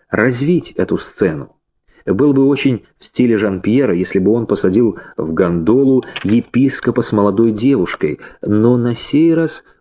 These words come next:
он воздержался от этого и правильно сделал. Джимми Левайн гораздо реже дирижировал произведениями французских композиторов, чем итальянских или немецких, но он сумел прочувствовать, тонко понять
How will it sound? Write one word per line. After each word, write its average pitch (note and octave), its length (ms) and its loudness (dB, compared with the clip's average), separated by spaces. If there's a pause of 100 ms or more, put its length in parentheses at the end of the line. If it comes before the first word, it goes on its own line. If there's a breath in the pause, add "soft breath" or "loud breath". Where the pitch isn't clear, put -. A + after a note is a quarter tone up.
он D3+ 380 2
воздержался A2 920 0
от D2+ 120 -4
этого C#3+ 420 0 (200 loud breath)
и G3 240 2
правильно A2+ 540 -2
сделал. D#2+ 520 -6 (520)
Джимми F3 260 0
Левайн D#3+ 640 0
гораздо C#3 400 2
реже C#3 460 0 (240 loud breath)
дирижировал A2+ 800 2
произведениями G#2 840 0
французских G2+ 680 -2
композиторов, G2 680 0 (220 loud breath)
чем G#2 280 -2
итальянских G2 920 0
или G2 180 2
немецких, A#2+ 720 -4 (340 soft breath)
но C3+ 180 2
он E3 120 0
сумел D#3+ 320 0
прочувствовать, B2 840 0
тонко C3 360 0
понять A#2 580 -2